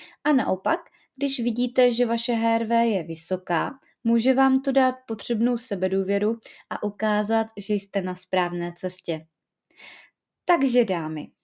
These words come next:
pokud jste zvědavé, jak vaše srdce pracuje a jaký je stav vašeho stresu, doporučuji vám vyzkoušet sledování H R V.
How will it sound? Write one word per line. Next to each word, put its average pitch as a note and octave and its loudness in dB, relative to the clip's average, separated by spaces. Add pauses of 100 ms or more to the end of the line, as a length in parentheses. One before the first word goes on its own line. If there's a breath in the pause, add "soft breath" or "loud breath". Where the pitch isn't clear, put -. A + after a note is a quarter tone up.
(300 loud breath)
pokud E4+ -2
jste F4 0
zvědavé, G#3 0
jak A3 0
vaše A#3 0
srdce F#3 -2
pracuje A3 0
a F#3+ -2
jaký A#3 0
je A3+ 2
stav C4+ -2
vašeho G3 0
stresu, F#3 -6 (360 loud breath)
doporučuji C4 0
vám A#3+ 0 (280 loud breath)
vyzkoušet A#3 -4
sledování F#3 -2
H F3+ -6
R F3+ -6
V. E3 -4